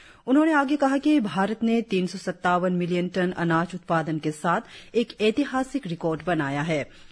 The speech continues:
उन्होंने कहा कि नवंबर दो हज़ार पच्चीस भारत में खेलों के मामले में गौरवशाली रहा, साथ ही क्रिकेट, कबड्डी और बॉक्सिंग में सभी जीत का जिक्र किया।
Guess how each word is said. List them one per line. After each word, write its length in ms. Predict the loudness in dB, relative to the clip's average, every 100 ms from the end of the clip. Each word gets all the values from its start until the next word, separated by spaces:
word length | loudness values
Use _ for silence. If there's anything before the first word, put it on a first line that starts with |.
| -20 -8 -2
उन्होंने 240 | 2 2
कहा 260 | 0 0 0
कि 180 | 2
नवंबर 420 | 2 4 2 2 2
दो 140 | 2
हज़ार 340 | 0 0 0 0
पच्चीस 460 | -4 -2 -2 0
भारत 460 | 0 -2 -2 -4 -2
में 160 | -2 -2
खेलों 280 | -4 -4 -2
के 120 | -2
मामले 360 | 0 0 0 2
में 240 | 2 0
गौरवशाली 720 | 2 2 0 -2 -2 -2 0
रहा, 340 | -2 0 -2 -2 -12 -20 -2
साथ 180 | 2 2 2
ही 140 | 2 4
क्रिकेट, 520 | 2 2 2 2 0 -2
कबड्डी 480 | 2 0 2 0
और 160 | 2 -2
बॉक्सिंग 540 | 0 -2 -2 0 2
में 100 | 2
सभी 400 | 0 -2 -2 -2
जीत 320 | -4 -4 -4 -4
का 140 | -6
जिक्र 360 | -4 -6 -4 -4
किया। 340 | -2 -2